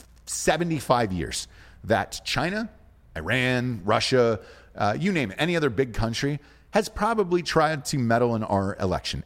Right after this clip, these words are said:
every single four years forever. And I'm gonna be real honest. I'd be surprised if the U S hasn't done the same thing to them for seventy-five years as well.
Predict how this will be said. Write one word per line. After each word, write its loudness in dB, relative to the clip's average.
every 0
single 0
four 0
years -2
forever. 0
And 0
I'm 0
gonna -2
be 0
real 4
honest. -2
I'd -2
be 0
surprised -4
if -2
the -2
U 2
S -2
hasn't -2
done 2
the -2
same -2
thing -2
to -2
them -2
for -4
seventy-five 0
years -2
as -6
well. -4